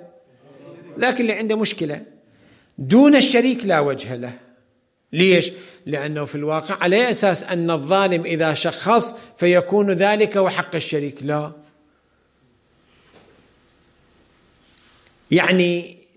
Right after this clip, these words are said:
توجيه الضرر على شريكي بتعيين الظالم هذا ما له وجه، ما له وجه،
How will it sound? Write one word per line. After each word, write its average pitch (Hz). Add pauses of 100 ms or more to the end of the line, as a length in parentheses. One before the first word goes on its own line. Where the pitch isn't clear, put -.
توجيه 175
الضرر 214
على 247
شريكي 202
بتعيين 254
الظالم 269 (180)
هذا 202
ما 180
له 127
وجه، 107 (840)
ما 170
له 147
وجه، 120